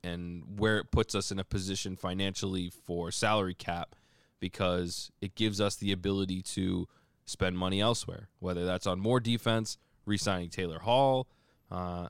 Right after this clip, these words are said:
y-, you know, there, there's plenty of spaces that we need to fill, and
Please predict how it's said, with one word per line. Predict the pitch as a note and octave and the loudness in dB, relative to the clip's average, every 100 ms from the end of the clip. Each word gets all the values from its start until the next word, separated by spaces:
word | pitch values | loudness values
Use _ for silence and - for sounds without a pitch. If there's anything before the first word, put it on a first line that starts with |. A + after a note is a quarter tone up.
| - - | -12 -10
y-, | G#2 C#2 | -8 -8
you | A#1+ G#2 | -6 -4
know, | F#2 F2 | -2 0
there, | G#2 | 0
there's | G2+ G#2+ G#2 | 2 2 0
plenty | C3 B2+ | 0 2
of | A2 | 0
spaces | - A2 G#2+ F#2+ | 0 0 0 -2
that | F#2+ D#2 | -2 0
we | G2 | 0
need | G2 F2+ | 0 -4
to | - | -8
fill, | - G#2 G2+ F#2 F2+ - _ _ _ _ | -2 2 4 4 0 -6 _ _ _ _
and | F#2 F#2 F#2 F#2 F#2 F2+ - | -4 -2 0 -2 -4 -8 -12